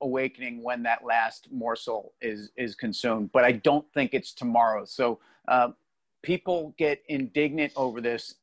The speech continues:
That's <laughs> you and me, but, but it doesn't necessarily mean that you're selling the market.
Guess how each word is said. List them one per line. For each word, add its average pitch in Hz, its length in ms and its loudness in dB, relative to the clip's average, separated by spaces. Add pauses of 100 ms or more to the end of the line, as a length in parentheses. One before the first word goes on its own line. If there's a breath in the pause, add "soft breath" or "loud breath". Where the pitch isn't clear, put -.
That's 131 340 0
<laughs> - 0 -
you 180 160 6
and 151 140 0
me, 127 300 -2 (440)
but, 151 220 6 (140)
but 151 220 -2
it 139 160 -6
doesn't 170 380 0
necessarily 147 720 -4
mean 131 460 -4 (380)
that 131 320 2
you're 127 400 -4
selling 139 640 0
the 127 80 -6
market. 120 440 -6